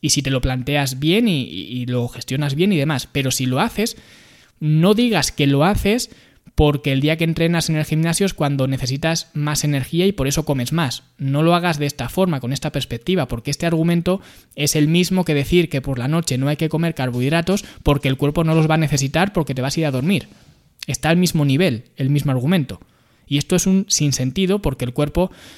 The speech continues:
eh, aunque no lo vaya a utilizar en ese momento, lo tendrá disponible para cuando le haga falta después. Pues con esto pasa igual. Ahora bien, como digo, no quiero que se me malinterprete porque esta es una estrategia útil, bajo mi punto de vista, en dos ocasiones. Lo mismo, seguramente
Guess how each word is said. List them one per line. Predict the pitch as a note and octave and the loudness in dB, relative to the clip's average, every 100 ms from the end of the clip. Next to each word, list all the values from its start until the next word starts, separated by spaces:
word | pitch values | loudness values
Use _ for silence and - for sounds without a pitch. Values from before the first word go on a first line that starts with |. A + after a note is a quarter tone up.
| - _ | -20 _
eh, | C#3+ C3+ - | -4 -4 -2
aunque | C3+ B2+ | -4 -4
no | B2+ | 0
lo | D3+ D#3 | 2 2
vaya | D3+ D3+ D#3 | 2 2 0
a | - | 0
utilizar | D3 C#3 C#3 F3 D#3 | -2 0 -2 -2 -2
en | B2+ | 0
ese | C#3+ D3+ | 0 0
momento, | D3+ D#3+ E3+ F#3+ - | 2 2 2 0 0
lo | D3+ C#3+ | 2 2
tendrá | B2+ B2 B2+ | 0 -2 -2
disponible | C#3 - C#3+ C#3+ D#3 | -2 -2 0 2 2
para | - C3 | 2 0
cuando | B2+ A#2+ | -2 -2
le | A#2 | -2
haga | C3 C#3 | -2 -4
falta | C#3+ D3 | -4 -2
después. | C#3 - G#3 C#3+ | -2 0 0 -2
Pues | - A#2+ | -4 -8
con | A#2+ | -6
esto | B2+ - | -6 -4
pasa | D3+ C3 A#2 | -4 -4 -4
igual. | A2+ A2 F#2 - - | -4 -6 -10 -18 -2
Ahora | D3 G3 F#3 | 2 4 4
bien, | D3+ C#3 | 2 0
como | C3+ C3+ | -2 0
digo, | D#3 G3+ | 2 4
no | G3 F3 | 2 2
quiero | F3+ | 0
que | F#3 F3 | 0 -2
se | - | -2
me | D#3 | 0
malinterprete | D3 C#3+ C#3+ C3 B2+ E3+ G3+ G3 | 0 0 0 -2 -2 -2 0 -2
porque | G3+ C#3 - C3 G2 _ - - | -2 -4 -4 -4 -6 _ -18 -8
esta | D#3+ - | -4 -2
es | F#3+ | 0
una | G#3 | -2
estrategia | - F3 F3+ - C3 - | -2 -4 -4 -4 -6 0
útil, | A3+ C4+ F3 A3+ - | 2 4 2 0 -2
bajo | D#3 C#3+ - | -2 -2 0
mi | D3+ | 0
punto | D#3+ G3+ | 2 2
de | G#3 | 2
vista, | G3 G3+ A3 - | 0 0 -4 -2
en | D#3+ D#3 | 0 0
dos | F3 | 0
ocasiones. | F3+ D#3+ C3 A2+ G#2+ | 0 -2 -4 -4 -6
Lo | A2+ | -6
mismo, | B2+ D3 F3 | -4 -2 -2
seguramente | C#3 C#3 C#3 D3 E3+ | 0 0 0 0 -2